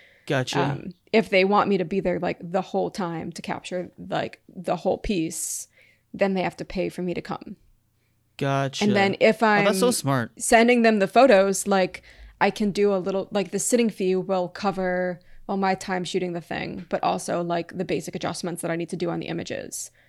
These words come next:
Speaker 1: Mm-hmm.
Speaker 2: to send them to them. So that's sort of my plan.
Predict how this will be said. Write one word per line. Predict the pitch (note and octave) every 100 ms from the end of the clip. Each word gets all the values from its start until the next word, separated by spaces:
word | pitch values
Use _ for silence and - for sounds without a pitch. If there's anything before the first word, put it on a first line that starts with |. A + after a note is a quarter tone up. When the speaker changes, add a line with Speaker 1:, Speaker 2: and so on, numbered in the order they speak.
| -
Speaker 1:
Mm-hmm. | C#3 B2+
Speaker 2:
to | B2
send | G#3 F3
them | -
to | -
them. | - - G#3 _ _ _ _ _
So | - F#3+ F3+ F3+ - - - - - _ _ _ _
that's | - B3 -
sort | F4+
of | E4
my | D4+
plan. | - - G#3+ F#3+ F3+ F#3 A3